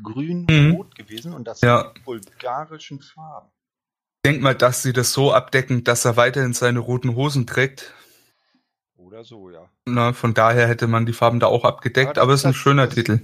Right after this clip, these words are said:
Speaker 1: wär, wär, ja, ja, auf jeden Fall. Und, äh, also schön,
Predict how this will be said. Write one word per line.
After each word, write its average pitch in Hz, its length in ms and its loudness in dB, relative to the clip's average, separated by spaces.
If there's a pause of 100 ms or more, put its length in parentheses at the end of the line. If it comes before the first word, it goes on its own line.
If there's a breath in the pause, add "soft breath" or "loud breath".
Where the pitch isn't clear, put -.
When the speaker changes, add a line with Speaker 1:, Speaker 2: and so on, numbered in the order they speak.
Speaker 1:
wär, 143 240 0
wär, 180 180 -4
ja, 196 200 0
ja, 220 180 -2
auf 208 180 -10
jeden 175 160 -4
Fall. 113 220 0 (460 loud breath)
Und, 143 300 4
äh, 139 440 6 (480)
also - 260 -2 (340)
schön, 127 520 -6